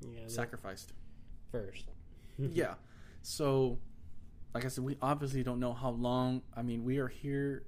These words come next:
Speaker 2: We are under quarantine till April thirtieth, but it's been a couple weeks now, and like I said, a lot of these places that we go to and we do support,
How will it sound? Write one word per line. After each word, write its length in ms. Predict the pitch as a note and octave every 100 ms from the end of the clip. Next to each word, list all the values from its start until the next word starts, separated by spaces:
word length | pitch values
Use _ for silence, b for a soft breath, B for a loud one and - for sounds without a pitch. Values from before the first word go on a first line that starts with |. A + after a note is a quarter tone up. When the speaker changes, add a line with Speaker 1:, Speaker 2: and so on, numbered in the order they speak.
| -
Speaker 2:
We 100 | F3
are 160 | G#3+ D#3+
under 200 | D3+ D3
quarantine 400 | - C3 B2+ A#2+
till 160 | A2+ A2+
April 260 | B2 A#2 -
thirtieth, 400 | A#2+ G#2 E2 E2 B B B B - -
but 320 | B2+ A2 - - - - - - - - - - - -
it's 180 | C#3 -
been 440 | - C#3+ C#3+ B2+ A2+
a 40 | -
couple 280 | - C3+ A#2
weeks 300 | B2 A#2+ -
now, 340 | A2+ G2+ G2 -
and 240 | A2+ G#2+ F#2 - -
like 160 | A2+ A#2
I 40 |
said, 200 | - A#2
a 60 | G#2
lot 220 | G#2+ C#3+
of 80 | D3+
these 140 | C3+
places 440 | - C3 C3+ C3+ A#2+
that 140 | G#2
we 140 | B2+
go 260 | B2 A2 B2
to 240 | - D3+ C3+
and 160 | A2+
we 100 | B2+
do 200 | B2 A#2+
support, 560 | - - - A2+ D3